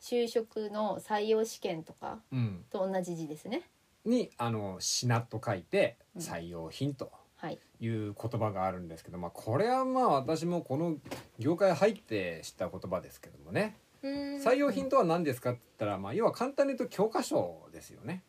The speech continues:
Speaker 1: うん。
Speaker 2: うん、だけど、まあ、教科書っていうと、ほら、小学校とか中学校とか、高校もそうかな。まあ、いわゆる検定教科書みたいな、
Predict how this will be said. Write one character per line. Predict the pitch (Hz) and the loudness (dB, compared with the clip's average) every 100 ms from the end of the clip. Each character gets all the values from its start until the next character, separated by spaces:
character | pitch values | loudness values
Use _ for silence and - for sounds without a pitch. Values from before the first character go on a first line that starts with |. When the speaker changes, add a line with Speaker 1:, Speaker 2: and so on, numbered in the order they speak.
| _ | _
Speaker 1:
う | 240 | -8
ん。 | 214 175 214 - - - _ | -6 -8 -12 -20 -20 -20 _
Speaker 2:
う | 117 120 117 | -4 -2 0
ん、 | 120 | 2
だ | 147 | 2
け | |
ど、 | 139 | 2
ま | 131 | 0
あ、 | |
教 | 123 294 | 2 2
科 | 453 | 2
書 | - | 2
っ | 330 | 0
て | 135 | 0
い | |
う | |
と、 | 120 | -2
ほ | 101 | -2
ら、 | 95 - | -4 -6
小 | - 226 | 0 2
学 | 262 294 - | 4 2 2
校 | 175 147 | 2 2
と | 123 | 2
か | 113 107 92 | 2 0 0
中 | - | 0
学 | 151 165 | 2 2
校 | - 104 | 0 -6
と | 95 | -6
か、 | - 107 90 80 _ _ | 0 2 2 -2 _ _
高 | - 208 247 | -6 -4 0
校 | 339 | 0
も | 285 294 | 0 -2
そ | - | -2
う | 294 | -2
か | 101 | -2
な。 | 127 | -2
ま | 135 127 | -2 0
あ、 | |
い | 123 | 4
わ | 190 | 4
ゆ | 240 | 6
る | 165 120 | 4 0
検 | 143 220 240 | 0 -2 2
定 | 262 262 262 262 247 - | 4 6 6 4 0 -2
教 | 262 | 0
科 | 254 262 | 6 6
書 | 196 | 6
み | 131 | 0
た | 120 92 | -2 -6
い | 90 | -2
な、 | 110 104 | 0 0